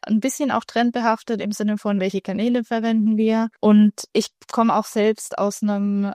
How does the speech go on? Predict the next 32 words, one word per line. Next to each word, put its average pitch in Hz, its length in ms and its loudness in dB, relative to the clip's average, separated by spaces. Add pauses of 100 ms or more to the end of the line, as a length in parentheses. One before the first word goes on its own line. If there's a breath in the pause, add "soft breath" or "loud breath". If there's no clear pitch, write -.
gestalterischen 214 680 -2
Umfeld 220 760 -2
und 190 440 -4
bin 196 120 0
auch 196 120 0
sehr 202 400 0 (120)
kreativ. 220 800 -4
Und 185 180 -4
ich 190 120 -6
finde, 208 300 -2
durch, 202 420 2
durch 208 140 -2
die 208 100 -2
Kommunikation 214 960 2
kann 208 220 -2
sich 202 160 -4
ein 202 180 0
Unternehmen 202 720 0
so 202 220 0
gut 247 200 -2
positionieren, 214 1080 0
wie 208 160 4
es 208 160 2
sozusagen 196 840 -2
nach 190 220 -6
innen 226 240 2
und 202 100 -2
nach 196 240 -2
außen 220 320 -2
sich 202 240 -8
repräsentieren 208 680 -2
möchte. 214 440 0